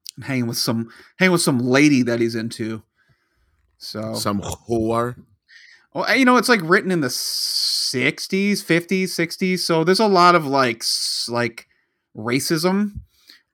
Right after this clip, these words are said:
Speaker 1: Uh, but, like, to them, it's not, like, racist and stuff. <laughs>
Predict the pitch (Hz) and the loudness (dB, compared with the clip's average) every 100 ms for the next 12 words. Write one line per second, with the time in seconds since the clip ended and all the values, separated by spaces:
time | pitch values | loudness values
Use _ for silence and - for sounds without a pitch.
0 | 131 131 123 123 120 - - 147 - 135 | 0 4 4 4 2 -4 0 0 2 2
1 | 131 123 123 - _ - 147 117 123 127 | 2 2 -2 -10 _ -6 -6 -2 -2 0
2 | 127 - 120 101 117 101 110 120 139 135 | -2 -4 -4 -4 -6 -8 -8 -8 -6 -8
3 | - 151 - 165 - - | -8 -10 -4 -6 -6 -10